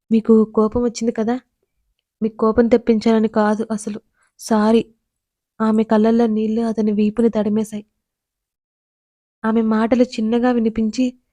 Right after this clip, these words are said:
సంతోషంగా అనిపించిన చీటికి మాటికి ఏడుస్తున్న ఆమెను లాగిపెట్టి కొట్టాలి అనిపించింది.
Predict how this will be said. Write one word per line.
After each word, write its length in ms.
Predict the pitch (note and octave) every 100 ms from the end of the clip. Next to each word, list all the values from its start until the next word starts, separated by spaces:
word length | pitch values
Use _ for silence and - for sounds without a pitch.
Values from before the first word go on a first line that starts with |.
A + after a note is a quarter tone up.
| _ -
సంతోషంగా 720 | A3 G#3 B3 B3 C4+ B3 A#3+
అనిపించిన 580 | A3+ A3+ G#3+ G#3 G#3 G#3+ _ _ _ -
చీటికి 260 | A#3 G#3+ A#3
మాటికి 400 | G#3+ A3 A#3 A#3+
ఏడుస్తున్న 500 | A3 G#3 - G#3+ A3 _ G#3
ఆమెను 380 | G3+ G3 G3+ G3+ _ _ _ G#3
లాగిపెట్టి 600 | G#3+ B3 D4 D4 - A3+
కొట్టాలి 480 | G#3 G3+ A#3 A3+
అనిపించింది. 600 | A3 G3+ G#3 G3+ - -